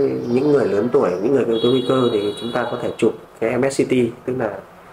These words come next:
cái, ờ, dựng hình mạch máu ở, bằng C T để mà lập được cái bản đồ mạch máu để tìm xem là có vùng nào bị tắc hay là bị hẹp nhiều không. Đối với người khỏe mạnh thì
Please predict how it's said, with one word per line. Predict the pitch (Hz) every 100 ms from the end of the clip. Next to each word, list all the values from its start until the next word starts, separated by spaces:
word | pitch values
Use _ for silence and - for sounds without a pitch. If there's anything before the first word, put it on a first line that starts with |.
| - - -
cái, | 110 113
ờ, | 131 127 120 113 113 - - - - - -
dựng | - 139
hình | 135 110 104 - - - - - -
mạch | 101
máu | 107 95 147
ở, | 113 - -
bằng | - 92
C | 123 120
T | 131 123 - - - - - - - - -
để | - 90 85
mà | 92 92 90 - -
lập | - -
được | -
cái | 113
bản | 120 85
đồ | 107 95 87
mạch | 87
máu | 98 92 131
để | 92 -
tìm | 104 95
xem | 95 117 110
là | 98 - -
có | 95 104 139 147
vùng | 120 95 92
nào | 95 95 90 110
bị | 98 - - -
tắc | - - -
hay | 117
là | 107
bị | 95 85
hẹp | 107 95
nhiều | 107 98
không. | - 120 - - - - - - - - -
Đối | 120
với | 135 151
người | 139 117
khỏe | 104
mạnh | 110 110 110
thì | 110 110 107 104